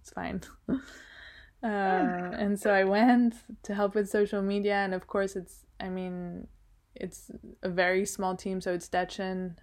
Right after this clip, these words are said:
Speaker 1: uh, who runs it, the co-founder, and, uh, the rest of the team, everyone's Tibetan. I mean, she's Tibetan, but,
Speaker 2: Mm-hmm.
Speaker 1: like, everyone else is Tibetan as well. Um, and everything's in one place, so you have, like, the,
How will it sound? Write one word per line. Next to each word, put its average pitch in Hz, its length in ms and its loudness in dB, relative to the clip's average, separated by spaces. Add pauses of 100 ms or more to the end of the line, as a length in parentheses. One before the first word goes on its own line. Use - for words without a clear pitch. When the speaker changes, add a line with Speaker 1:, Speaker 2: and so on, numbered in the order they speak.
(100)
Speaker 1:
uh, 175 520 -6
who 185 120 -6
runs 185 340 -4
it, 220 340 -6
the 175 300 -4
co-founder, 196 760 -6
and, 175 300 -8 (560)
uh, 185 240 0
the 190 140 2
rest 202 240 4
of 190 80 -2
the 185 100 2
team, 190 240 -4
everyone's 180 460 -4
Tibetan. 208 640 -4 (600)
I 202 100 -6
mean, 185 160 -2
she's 190 180 -6
Tibetan, 175 400 -2
but, 233 100 6
Speaker 2:
Mm-hmm. 226 80 2
Speaker 1:
like, - 140 0
everyone 165 460 -6 (100)
else 175 240 -4
is 175 100 -8
Tibetan 165 460 -6
as 165 120 -12
well. 180 360 0 (580)
Um, 175 640 0 (800)
and 202 120 2
everything's 196 420 2
in 180 160 -2
one 180 160 0
place, 220 380 2
so 190 80 -4
you 190 120 0
have, 180 200 0
like, 170 320 -4
the, 175 420 -4